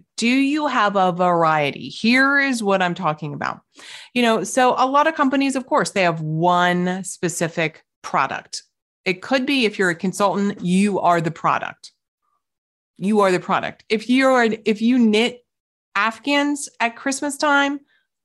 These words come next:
right? Your product is the Afghan, but you are the one that's doing the work. How can you create a diversified income portfolio? Now, of course, like I said, there's all the stocks and bonds and da, da, da, da, da, like, all that.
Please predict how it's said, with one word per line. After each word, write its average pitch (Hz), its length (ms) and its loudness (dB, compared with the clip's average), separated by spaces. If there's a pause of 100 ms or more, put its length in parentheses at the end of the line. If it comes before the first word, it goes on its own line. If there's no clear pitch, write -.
(160)
right? 233 320 2
Your 254 520 0
product 220 560 0
is 208 100 -2
the - 180 -4
Afghan, 185 460 -2
but 160 240 -4
you 196 500 -2
are 175 200 4
the 165 120 0
one 156 460 0
that's 156 240 -4
doing 151 300 -4
the 143 100 -6
work. - 320 -6 (880)
How 233 240 0
can 277 300 -2
you 175 600 -2
create 165 680 -2 (160)
a 180 100 0
diversified 165 1160 -2 (380)
income 165 560 -2 (100)
portfolio? 156 840 -6 (640)
Now, 226 200 2
of 226 140 -2
course, 190 260 -2
like 185 140 -8
I 185 80 0
said, 156 180 -6
there's 170 160 -8
all 180 140 -2
the - 60 -10
stocks 247 420 0
and 190 100 -4
bonds 220 400 4
and 175 100 -4
da, 208 120 0
da, 208 100 0
da, 196 140 -2
da, 185 120 -2
da, 180 280 0
like, 185 180 -2
all 190 160 4
that. 143 220 -4